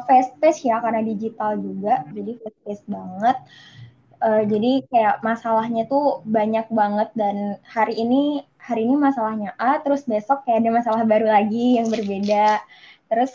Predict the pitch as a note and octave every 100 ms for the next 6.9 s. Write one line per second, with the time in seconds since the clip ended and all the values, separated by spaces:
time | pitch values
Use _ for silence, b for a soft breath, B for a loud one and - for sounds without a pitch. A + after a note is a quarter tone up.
0 | - A3+ A#3 B3+ B3 A3 A3+ A3+ G#3+ A3+
1 | G#3+ G#3+ G#3 G#3+ - G#3+ - G#3+ A3 G#3+
2 | G#3+ G#3+ A3+ - G#3 - G#3+ G#3 G#3 G#3+
3 | G#3+ A#3 A3+ A3 - B3 A3 G#3+ G#3+ C4
4 | D4 - A3+ C4 C#4+ C#4+ - A3 G#3+ A3+
5 | A3+ G#3+ A3+ A3 G3+ G#3 G#3 G#3 G#3 B3
6 | C4 A3+ A3 A#3+ A3+ A3 G#3+ G3+ G#3